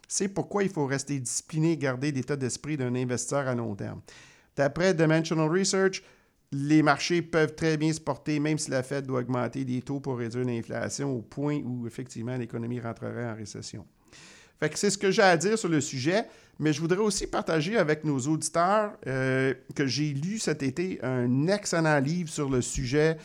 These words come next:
de la crise financière, l'anniv-, l'anniversaire des dix ans en deux mille dix-huit. Puis c'est écrit par, euh, euh, un économiste, euh, euh,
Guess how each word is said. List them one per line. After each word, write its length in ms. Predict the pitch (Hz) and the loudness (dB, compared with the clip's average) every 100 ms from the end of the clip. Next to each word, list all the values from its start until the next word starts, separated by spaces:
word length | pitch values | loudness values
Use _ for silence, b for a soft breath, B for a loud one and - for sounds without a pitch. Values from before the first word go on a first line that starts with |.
| B B B | B B B
de 100 | 139 | 2
la 240 | 147 139 117 | 4 4 0
crise 300 | - 170 156 | -2 -4 -4
financière, 680 | 147 147 135 143 143 143 | 0 0 2 2 2 2
l'anniv-, 340 | 139 135 143 143 135 113 | 0 -2 -2 -2 -2 -2
l'anniversaire 880 | 131 139 135 131 - 151 156 156 151 B B - | 0 0 0 -2 2 2 4 2 0 B B -6
des 200 | 131 135 | -2 0
dix 200 | 113 123 | 0 0
ans 220 | 143 147 | 2 2
en 40 | |
deux 160 | 131 139 | 2 0
mille 200 | 139 143 | 0 -2
dix-huit. 300 | 117 120 180 | -4 -4 -4
Puis 160 | - - | -4 -4
c'est 200 | 147 175 | -2 -4
écrit 380 | 170 - 220 | -8 -6 -8
par, 400 | - 170 170 185 180 B B _ | 2 4 6 4 0 B B _
euh, 560 | 139 139 135 131 131 131 123 - - - - | 2 4 6 6 4 2 0 -8 -20 -10 -4
euh, 600 | 123 120 120 117 120 117 - | -2 0 0 0 -2 -4 -4
un 600 | 123 123 117 117 117 127 | -2 0 0 0 2 4
économiste, 760 | 175 190 196 180 147 170 196 - 160 156 B - | 4 4 2 4 4 2 0 -4 -6 -8 B -4
euh, 920 | 131 131 131 127 123 123 120 123 120 - | 0 2 2 0 0 0 0 0 -4 -4
euh, 500 | 123 120 120 110 113 | -4 -2 0 -2 -2